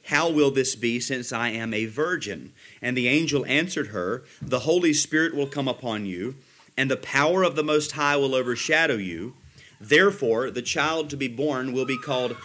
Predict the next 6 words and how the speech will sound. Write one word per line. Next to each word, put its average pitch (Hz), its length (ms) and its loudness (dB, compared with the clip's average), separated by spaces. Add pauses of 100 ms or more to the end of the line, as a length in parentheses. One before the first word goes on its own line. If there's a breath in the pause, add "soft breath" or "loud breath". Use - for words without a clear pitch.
Holy, 147 680 2 (600)
the 120 140 -6
Son 135 640 0 (180)
of 120 200 -6
God." 147 380 2 (1200)
Now, 156 240 2